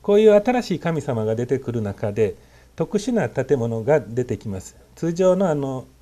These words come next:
一般の人々が住んでいる建物とは違って、多くの部屋があり、まあ、その中に、えー、少し広い部屋があって、その広い部屋から神様の像が出てきたりするということで、おそらく神殿の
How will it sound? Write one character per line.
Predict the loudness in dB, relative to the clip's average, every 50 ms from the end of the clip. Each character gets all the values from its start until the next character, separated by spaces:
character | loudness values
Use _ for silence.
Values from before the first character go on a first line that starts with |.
| _ -18
一 | -16 -6 0
般 | 2 2
の | 2 0
人 | -4 -4 -4 -2
々 | -2 -2 -2 -2
が | -2 -2
住 | -4 -4 -6 -4
ん | 0 2
で | 4 4 4
い | 4
る | 2 0
建 | -2 -2 -2 -2 -2 -2
物 | -2 -2 -2 -2 -2 -4 -4 -6 -8 -12 _ _ _ -20 _ _ _ _ _
と | 0 2 2
は | 2 2
違 | 0 -4 -4 0 0 0 0
っ | 0
て、 | -4 -8 _ 0 2 2 2 2 2
多 | 2 2 2 2
く | 2 0 -4
の | -4 -4
部 | -4 -2 0
屋 | 0 0 0 -2
が | -2 -4 -4
あ | -4
り、 | -6 -8 -12 -14 -20 _ -10
ま | -8 -8
あ、 | -6
そ | -4 -4
の | -4 -4
中 | -4 -4 -4 -2 -2
に、 | -2 -2 -4 -6 -10 _ _ _ _ _ _ _ _ _ _ -8
え | -6 -6 -6 -6
ー、 | -6 -4
少 | -2 -2
し | -2 -2 -4
広 | -4 2 4 4 4 4
い | 4
部 | 0 -2
屋 | -2 -2 -2 -2
が | -4 -6 -6
あ | -8
っ | -10
て、 | -14 _ -6 -2 -2 -2 -4 -6 -20 _ _ _ _
そ | -10 -8
の | -6 -6
広 | -4 0 2 2 2 2
い | 0
部 | 0
屋 | -2 -2 -2
か | -2 -4
ら | -6
神 | -4 -4 -4 -4 -4
様 | -4 -4 -4 -2
の | -4 -4
像 | -2 0 -2 -2 -2
が | -4 -8 -12 -16 _ _ -10
出 | -8 -6
て | -6 -6 -8
き | -6 -6
た | -6 -6
り | -6 -8
す | -12 -12
る | -14 -14 -14 _ -10
と | -8
い | -8 -8
う | -8
こ | -8 -8 -8
と | -6 -4 -4 -2
で、 | 0 -2 -2 -2 -6 _ _ _ _ -20 _ -16 -12
お | -10
そ | -6 -4
ら | -2 -2 -2
く | -4 -6
神 | -10 -8 -8 -6 -6 -6 -4
殿 | -2 -2 -2 -2 -4 -6
の | -6 -6 -8 -8